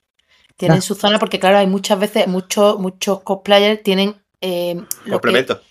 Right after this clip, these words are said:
Speaker 1: mucho complemento que además son muy voluminosos en muchos casos. Entonces,
Speaker 2: Sí.
Speaker 1: tienen que,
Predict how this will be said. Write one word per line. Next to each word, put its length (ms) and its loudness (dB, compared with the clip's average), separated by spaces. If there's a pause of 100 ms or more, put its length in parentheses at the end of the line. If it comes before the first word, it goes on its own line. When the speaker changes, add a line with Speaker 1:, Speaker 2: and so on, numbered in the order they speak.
(200)
Speaker 1:
mucho 220 0
complemento 540 2
que 80 -4
además 300 0
son 100 -2
muy 200 2
voluminosos 680 0
en 40 -2
muchos 220 -6
casos. 460 -6
Entonces, 460 -6
Speaker 2:
Sí. 420 0
Speaker 1:
tienen 260 -2
que, 340 2